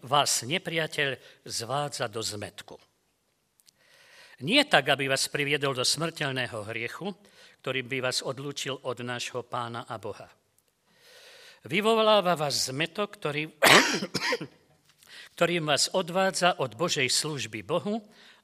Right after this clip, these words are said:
a vnútorného pokoja. Najprv, e, prebúdza vo vás falošnú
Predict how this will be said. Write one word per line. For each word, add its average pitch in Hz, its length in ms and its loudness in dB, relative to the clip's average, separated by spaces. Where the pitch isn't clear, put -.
a 113 180 -2
vnútorného 123 760 -8
pokoja. 95 420 -10
Najprv, 247 560 0
e, - 60 -12
prebúdza 175 560 -2
vo 139 160 -2
vás 143 320 0
falošnú 165 640 2